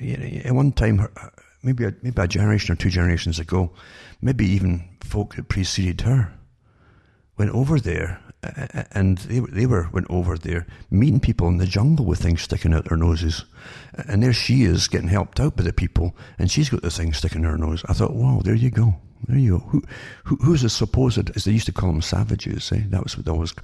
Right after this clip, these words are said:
wherever you, whenever you take over a, a country, you always call the natives savages. Isn't that amazing, eh? Anyway,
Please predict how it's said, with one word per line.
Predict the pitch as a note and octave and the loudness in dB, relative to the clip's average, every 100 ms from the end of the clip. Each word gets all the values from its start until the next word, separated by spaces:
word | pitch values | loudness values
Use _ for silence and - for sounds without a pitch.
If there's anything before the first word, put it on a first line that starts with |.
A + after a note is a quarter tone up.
| - | -6
wherever | - D3 | -2 2
you, | B2 - - - - | 2 0 -8 -10 -2
whenever | D3+ | 2
you | C#3 | 2
take | - A#2+ | 0 0
over | A#2 F2+ | 2 0
a, | - - | 0 -2
a | G2+ | -2
country, | - A2+ - | 0 0 2
you | E2 | 2
always | - - | 0 0
call | F2 E2+ | 0 2
the | |
natives | E2 F2+ F2+ - | 2 2 0 -2
savages. | F#2+ G2 D#2+ - - - - | -2 -2 -4 -6 -8 -10 -4
Isn't | F#2+ G#2+ | -2 0
that | G#2 - | -2 -2
amazing, | D#2 F2 E2 F2 F#2+ | 0 0 0 -2 -2
eh? | F#2 G2+ - - - - - - | 0 0 -2 -20 -20 -20 -16 -2
Anyway, | C#3 B2+ G2+ | 2 4 2